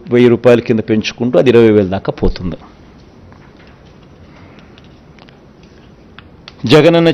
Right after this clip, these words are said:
చేదోడు కింద నాయి బ్రాహ్మణులకు, షాపులున్న నాయి బ్రాహ్మణులకు, టైలర్లకు, రజకులకు ఏటా పదివేలు ఇచ్చే ఈ కార్యక్రమం ఐదేళ్లలో ఒక్కొక్కరికి యాభై వేలు సహాయం అందించాం. ఇప్పటికే మూడు లక్షల ముప్పై ఎనిమిది వేల మందికి పన్నెండు వందల అరవై కోట్లు ఇచ్చాం.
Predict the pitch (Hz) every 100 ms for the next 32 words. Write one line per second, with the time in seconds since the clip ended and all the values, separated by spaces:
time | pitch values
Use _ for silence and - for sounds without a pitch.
0 | - 156 160 160 147 147 147 143 - -
1 | _ _ _ 120 120 127 131 127 131 127
2 | 127 123 120 120 123 120 117 123 127 131
3 | 123 120 127 120 123 123 120 117 120 120
4 | 123 123 123 120 117 113 113 113 107 120
5 | 113 117 117 113 120 - 107 107 110 -
6 | 117 107 - 104 110 127 135 156 - _
7 | - - _ _ _ _ _ _ _ _
8 | - 113 131 135 135 135 131 123 135 127
9 | 123 120 120 120 120 123 117 117 107 123
10 | 131 - 117 120 123 147 151 - 160 113
11 | 131 123 131 127 131 131 - 127 123 120
12 | 123 117 113 113 107 98 131 147 147 139
13 | 143 143 135 123 123 123 120 117 117 110
14 | 104 104 107 104 113 - 147